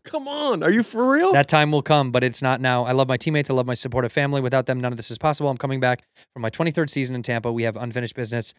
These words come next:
Speaker 2: Let's fucking go. Or
Speaker 1: This is
Speaker 2: L F G. He wouldn't write
Speaker 1: Right,
Speaker 2: actually write
Speaker 1: right,
Speaker 2: it
Speaker 1: right,
Speaker 2: out.
Speaker 1: right.
Speaker 2: Yeah, dude. And then he posted a picture of his wife and kids in the second slide, which is funny because
Speaker 1: They're walking away <laughs>
Speaker 2: Yeah.
Speaker 1: from him.
Speaker 2: <laughs> That's the fir-, the first thing I thought of. I'm like, "This is the backs of his family."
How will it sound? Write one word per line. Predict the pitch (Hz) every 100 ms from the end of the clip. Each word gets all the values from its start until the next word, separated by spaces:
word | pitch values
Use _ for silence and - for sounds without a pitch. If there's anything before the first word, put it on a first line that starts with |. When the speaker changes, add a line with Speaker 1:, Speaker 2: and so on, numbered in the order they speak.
| _ _ _ -
Speaker 2:
Let's | 117 -
fucking | 113 - 107
go. | 104 101 -
Or | 147 170
Speaker 1:
This | 214
is | 240 226 - _
Speaker 2:
L | 160 156
F | 135
G. | 113
He | 120
wouldn't | 127 117 117
write | 113 120
Speaker 1:
Right, |
Speaker 2:
actually | 135 139
write | 135 123
Speaker 1:
right, |
Speaker 2:
it | 117
Speaker 1:
right, | 120
Speaker 2:
out. | 113 113
Speaker 1:
right. | 110 _ -
Speaker 2:
Yeah, | 190
dude. | 175 - - 139
And |
then | 175
he | 160
posted | 160 151
a |
picture | 147 147
of |
his | 131 127
wife | 127 127
and |
kids | 123 139 120
in |
the | 120
second | 180 175 143
slide, | 135 127
which | 131 123
is |
funny | - 190
because | 151 151 143 -
Speaker 1:
They're | 143 151
walking | 139 135 135 165
away | 143 135 131 151
<laughs> | 196
Speaker 2:
Yeah. | 233 262
Speaker 1:
from | 247
him. | 330 277 277 254 285 - 277 - 294 - 294
Speaker 2:
<laughs> | - 440 587 988 - 466
That's | 392 403
the | 403
fir-, | 415 392 381 359
the | 180
first | 247 247
thing | 240
I | 233
thought | 226 220
of. |
I'm | 214 196
like, | 190 185 247 - -
"This | 208 208
is | 208
the | 202
backs | 147 160 175 -
of | 175
his | 156 -
family." | 160 165 165 143 139